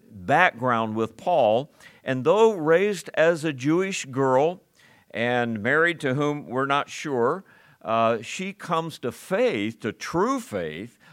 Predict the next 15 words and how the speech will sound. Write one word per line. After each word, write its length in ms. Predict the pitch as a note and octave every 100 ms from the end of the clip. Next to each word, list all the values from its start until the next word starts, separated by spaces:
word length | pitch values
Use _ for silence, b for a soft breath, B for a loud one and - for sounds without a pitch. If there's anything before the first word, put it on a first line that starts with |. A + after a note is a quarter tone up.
| -
by 200 | A#2 A#2
hearing 380 | D#3+ E3 C#3
Paul 420 | G#2+ - F3+ F3 F3
preach 420 | - C3 C3+ -
the 100 | D3
gospel 680 | A#2+ A2 G#2 - A2 G#2+ b b
in 160 | B2 A#2
her 200 | A#2+ A2
home 420 | A#2 A2+ A2 G2+ B -
area. 480 | A2 G2+ E2+ C2+ B1+ _ _ _ _ _ _ _ B B
So 220 | E3 E3
the 120 | D3+
faith 420 | - A3+ A3+ A3 -
begins 640 | C#3+ G2+ E3 C#3+ A#2+ A2
there. 480 | A2+ B2+ G2+ D#2+